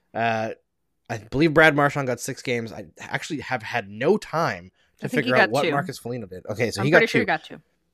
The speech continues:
Speaker 1: Honestly, that's insanely low for kneeing somebody in the head on purpose. But, you know,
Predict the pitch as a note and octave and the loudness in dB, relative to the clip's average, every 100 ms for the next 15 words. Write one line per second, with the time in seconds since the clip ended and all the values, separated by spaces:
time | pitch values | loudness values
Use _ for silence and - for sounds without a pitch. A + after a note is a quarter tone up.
0 | _ _ - E3 - B2+ C#3+ C#3 B2 - | _ _ 4 4 4 4 4 2 -2 0
1 | A#2+ A2 G#2 G#2+ G2+ F#2+ G2 G#2+ G#2 G2 | 0 0 -2 -2 -2 -6 -8 -6 -6 -6
2 | A2 G#2 G2+ F#2+ G2 F#2 F#2 F#2+ - F#2 | -6 -6 -6 -6 -8 -8 -8 -8 -6 -8
3 | - - G2 F#2+ - A2 A2 F#2 | -10 -2 -2 -2 -6 -6 -4 -4